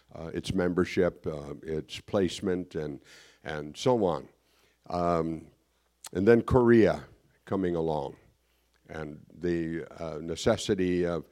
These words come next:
meeting, uh, the communist expansion. And it may seem like a small thing, but the remodeling of the White House was going on at that time as well. So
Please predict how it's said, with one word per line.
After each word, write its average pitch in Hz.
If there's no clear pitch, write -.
meeting, 95
uh, -
the 90
communist 95
expansion. 82
And 151
it 160
may 156
seem 175
like 131
a 117
small 104
thing, 101
but 90
the 104
remodeling 110
of 101
the 110
White 135
House 82
was 85
going 92
on 85
at 85
that 87
time 90
as 78
well. 78
So 78